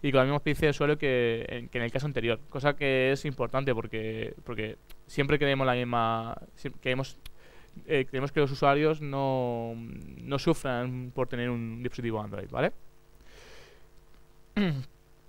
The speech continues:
Esos son los partidos de hoy, como en el caso anterior, y, y la navegabilidad, pues, exactamente igual. Aquí, como podéis ver, hemos metido detrás un web view, ¿vale? Para que veáis que es totalmente integrable dentro de un fragmento, ¿de acuerdo?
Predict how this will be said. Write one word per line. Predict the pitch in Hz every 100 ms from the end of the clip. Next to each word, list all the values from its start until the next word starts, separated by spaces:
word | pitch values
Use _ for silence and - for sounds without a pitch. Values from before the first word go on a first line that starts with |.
| - - - - - - - - - - - - - - -
Esos | 180 139
son | 139
los |
partidos | 131 127 131 120
de | 123
hoy, | 135 151
como | 143 135 131
en | 131 127
el |
caso | 131 139
anterior, | 135 131 151 180 190
y, | 151 131 127 113 113 110 120 -
y |
la | 120
navegabilidad, | 117 113 110 107 113 123
pues, | 135
exactamente | 131 135 123 120 120 110
igual. | 104 104 87
Aquí, | 127 139
como | 156
podéis | 151 151 143
ver, | 160
hemos | 165 151
metido | 143 135 139 131 127 120 107
detrás | - 127 123 135
un | 143 131
web | 135
view, | 139 147
¿vale? | 131 139
Para | 127
que | 117
veáis | 110 120
que | 131
es |
totalmente | 127 123 120 117
integrable | 113 110 107 123 131
dentro | 120 120
de | 117
un |
fragmento, | 110 110 107 107 98
¿de |
acuerdo? | 92 110 170